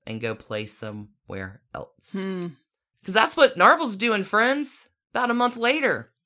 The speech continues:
Speaker 1: after the divorce, the news is broken that Narvel's marbles are playing with a new lady.
Speaker 2: Uh-oh.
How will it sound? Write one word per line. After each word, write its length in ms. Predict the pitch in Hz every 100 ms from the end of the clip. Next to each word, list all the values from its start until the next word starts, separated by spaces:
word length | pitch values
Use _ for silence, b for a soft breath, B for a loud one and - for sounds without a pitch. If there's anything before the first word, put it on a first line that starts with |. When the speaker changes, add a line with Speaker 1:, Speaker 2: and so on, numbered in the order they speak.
| _ _ _ -
Speaker 1:
after 240 | 190 196
the 160 | 190 196
divorce, 360 | 190 226 262
the 120 | 262 202
news 240 | 208 202
is 120 | 214
broken 420 | 196 214 269 220
that 140 | 202 180
Narvel's 440 | 196 320 226 143
marbles 460 | 147 143 160 240 196
are 60 |
playing 320 | 156 214 226 226
with 140 | 240
a 40 | 240
new 180 | 254
lady. 400 | 262 170 113 67 - _ -
Speaker 2:
Uh-oh. 560 | 180 175 170 - -